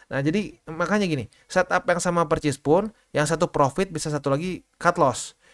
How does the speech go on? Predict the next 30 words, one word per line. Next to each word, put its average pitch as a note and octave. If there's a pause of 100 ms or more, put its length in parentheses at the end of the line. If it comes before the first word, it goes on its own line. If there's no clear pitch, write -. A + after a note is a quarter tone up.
(200)
gitu. G#2+
Walaupun A2+
ini E3
tipis C3
banget C3+
sih A#2
cut A2
lossnya F#2+
ya. B2 (500)
Eh, A2
di G#2+
sini B2
kan C#3
daily B2
close-nya A#2+
di B2
lima A#2
tiga A2
tiga G#2+
tiga. A2
Nah, F2
ini F2+
sedikit D4
banget D#3+
di C3
bawah. B2
Ini F3
nggak A2+
kira-kira B2+
ya, G#2+